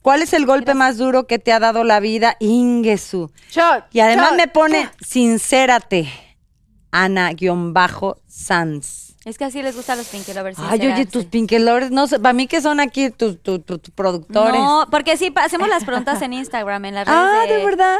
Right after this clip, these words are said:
Speaker 2: en las
Speaker 1: Estoy
Speaker 2: redes de
Speaker 1: jugando,
Speaker 2: Pinky Lovers.
Speaker 1: reina, ¿cómo crees? Yo sé, tú eres bien honesta y sincera. Es que hay muchos golpazos, pero, mm,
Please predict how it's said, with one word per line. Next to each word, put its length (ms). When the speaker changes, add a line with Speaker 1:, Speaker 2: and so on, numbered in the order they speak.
Speaker 2:
en 100
las 100
Speaker 1:
Estoy 140
Speaker 2:
redes 140
de 40
Speaker 1:
jugando, 360
Speaker 2:
Pinky 100
Lovers. 180
Speaker 1:
reina, 320
¿cómo 240
crees? 200
Yo 120
sé, 280
tú 100
eres 180
bien 240
honesta 340
y 60
sincera. 680
Es 220
que 260
hay 240
muchos 1040
golpazos, 1300
pero, 640
mm, 320